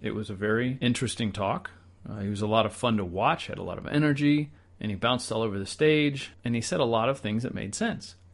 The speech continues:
He also said a lot of things that were rather incongruent. So I figured I would read his book and see what he really had to say, because I know that when you sit down and write,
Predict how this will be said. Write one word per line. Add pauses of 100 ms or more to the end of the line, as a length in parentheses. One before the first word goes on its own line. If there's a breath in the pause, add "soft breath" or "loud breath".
(200)
He
also
said
a
lot
of
things
that
were
rather
incongruent. (540 soft breath)
So
I
figured
I
would
read
his
book (200)
and
see
what
he
really
had
to
say, (240)
because
I
know
that
when
you
sit
down
and
write,